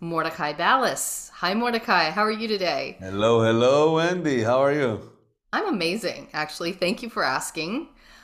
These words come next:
Speaker 1: I'm always, always very happy to be here, but today I feel
Speaker 2: <laughs>
Speaker 1: extra energy.
Speaker 2: Yes, I feel the same.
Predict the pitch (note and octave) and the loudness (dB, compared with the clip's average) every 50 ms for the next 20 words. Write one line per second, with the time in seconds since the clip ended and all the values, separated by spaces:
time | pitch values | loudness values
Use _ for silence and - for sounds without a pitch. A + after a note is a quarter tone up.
0 | - - A#3 C4 C#4+ D4+ E4+ E4+ E4 - A3+ A#3 - G#3+ A#3+ C4+ C#4+ C#4 C4 G#3 | -8 -4 0 2 4 4 4 4 2 2 0 2 4 6 6 6 4 2 -2 -2
1 | F#3 G#3 G3+ G#3 G#3 F#3+ F#3+ F3 F3+ F3+ F3+ E3 D#3+ - D3+ D3+ D#3 E3 F#3+ F3+ | -2 -2 0 0 0 0 0 0 0 0 -4 -8 -8 -6 -6 -6 -6 -4 -4 -4
2 | F#3 F#3+ - D3+ C#3 - - D#3 D3+ D#3 D#3 D3 C#3 - - F3+ E3+ E3 E3+ - | -4 -4 -6 -8 -10 -8 -4 -4 -2 -2 -2 -4 -8 -8 -6 -4 -2 -2 -2 0
3 | - G#3 G#3 - - A3 A3 F3+ E3+ E3 E3+ D#3+ D3 - C#3+ C3 B2+ - - - | 0 0 0 0 -4 -4 -2 -2 -2 -2 -2 -4 -6 -6 -10 -10 -10 -14 -16 -16
4 | - - - - - - - - - - - - - - - - - - - - | -14 -12 -12 -12 -12 -12 -12 -12 -14 -14 -14 -16 -16 -18 -18 -20 -20 -20 -20 -16
5 | - F#2+ G#2+ A2 - - - - - - G2+ A2 A2 A2+ E3 E3 E3 E3 D3+ D#3+ | -10 -6 -4 -4 -4 -6 -8 -10 -4 -2 -2 -2 0 0 0 0 0 0 -2 -2
6 | D#3+ E3 E3 B2 F#2+ F2 E2+ | -4 -2 -2 -4 -4 -6 -10